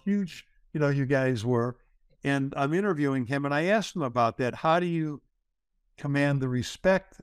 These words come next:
out of these guys?" And he looked at me, you know, but now we're talking in the seventies. So he looked at me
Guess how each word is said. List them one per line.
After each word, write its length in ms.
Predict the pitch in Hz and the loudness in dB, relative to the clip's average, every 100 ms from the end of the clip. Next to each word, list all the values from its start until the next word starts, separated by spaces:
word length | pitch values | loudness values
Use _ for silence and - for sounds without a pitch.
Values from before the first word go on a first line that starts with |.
| - | -4
out 160 | 127 | -2
of 160 | 131 110 | 0 -2
these 260 | 131 127 - | -2 -4 -2
guys?" 540 | 160 180 123 101 - _ _ _ _ - | 0 2 0 -2 -10 _ _ _ _ -4
And 80 | 147 | 0
he 80 | |
looked 240 | 175 175 175 | 0 -2 -2
at 80 | 147 | -2
me, 180 | 147 | 0
you 140 | 151 156 | 0 0
know, 100 | 147 | 0
but 180 | 160 156 | -2 0
now 200 | 151 147 | 0 2
we're 100 | 180 | 0
talking 400 | 175 160 160 131 | 2 0 0 -4
in 160 | 127 | -4
the 80 | 117 | -6
seventies. 680 | - 175 147 113 92 85 - _ _ | -2 0 0 -2 -8 -14 -18 _ _
So 160 | - 147 | -4 0
he 140 | 170 | 0
looked 300 | 170 165 - | 0 -4 -4
at 180 | 156 - | -6 -2
me 320 | 143 147 | -2 -2